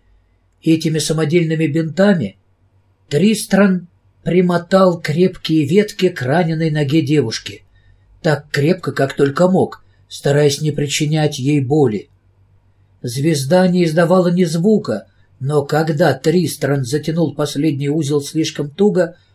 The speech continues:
она не удержала слабого стона. "По-хорошему, — сказал он, — надо бы показать тебя настоящему доктору. Я ведь не хирург, в конце концов".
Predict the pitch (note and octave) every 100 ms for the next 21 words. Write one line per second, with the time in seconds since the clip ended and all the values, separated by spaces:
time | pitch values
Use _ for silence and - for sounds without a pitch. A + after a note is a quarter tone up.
0 | _ - D3+ E3+ E3+ F3 E3 E3+ D3 E3
1 | D3+ D3+ D3+ C#3+ C3 C#3 C#3+ - - C3
2 | A2+ G#2 - _ _ _ _ _ _ _
3 | _ _ _ _ _ - - C3+ D3+ G3
4 | - B2 - B2+ A#2+ A#2+ A2 G2 _ _
5 | _ - B2+ F#3 D#3+ C3+ C#3 C#3+ B2+ A#2
6 | D3+ D3+ C#3 C#3 C3 - B2 C3 - C3
7 | B2+ A#2+ B2 - A2 G#2 - _ _ _
8 | _ _ _ C3 E3 D#3 D#3+ E3+ E3 E3
9 | D3+ F3+ F3 - - C#3+ D3 C#3 C3 A#2
10 | A#2+ -